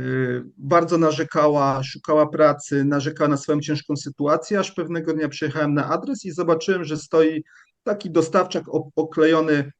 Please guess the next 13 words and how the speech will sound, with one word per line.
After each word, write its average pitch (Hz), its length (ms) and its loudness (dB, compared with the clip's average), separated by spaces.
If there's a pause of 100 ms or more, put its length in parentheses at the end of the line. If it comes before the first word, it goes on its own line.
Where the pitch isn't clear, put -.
wsi - 240 -4
fryzjer 135 600 0 (520)
pod 151 220 2
domem 120 320 2
jej. - 260 -6 (400)
No 165 100 -2
i 175 80 2
moja 175 240 4
pierwsza 175 360 0
myśl 165 240 -4
była 156 180 4
taka, 156 540 0 (640)
e, 127 160 -12